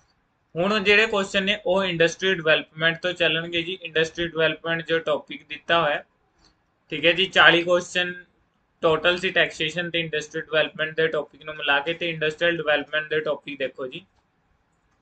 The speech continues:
"Which organization has introduced the financial inclusion index?" ਤਾਂ ਫਾਈਨੈਂਸ਼ੀਅਲ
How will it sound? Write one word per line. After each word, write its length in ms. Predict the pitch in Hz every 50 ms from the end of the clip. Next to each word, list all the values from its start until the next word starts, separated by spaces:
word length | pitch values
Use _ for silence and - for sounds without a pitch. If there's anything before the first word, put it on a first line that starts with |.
| _ _ _ - _ _ _ _ _ _ _ - 147
"Which 280 | 147 202 226 220 - - - 185 175
organization 760 | 170 170 160 180 175 180 175 - - 175 175 - 196 196 190
has 140 | 180 175 170
introduced 680 | 170 - 185 175 170 165 180 180 160 175 180 180 165 - 180
the 80 | 190
financial 840 | 190 - - 156 147 151 156 151 156 156 160 156 - 185 180 175 170 - - 165
inclusion 540 | 160 156 - 151 156 156 156 156 156 170 180
index?" 640 | 175 - - 170 156 147 135 123 117 - - - _ _ _ _ _ _ _ _
ਤਾਂ 100 | - 165
ਫਾਈਨੈਂਸ਼ੀਅਲ 720 | 165 165 - 156 151 160 165 170 175 180 180 - 196 190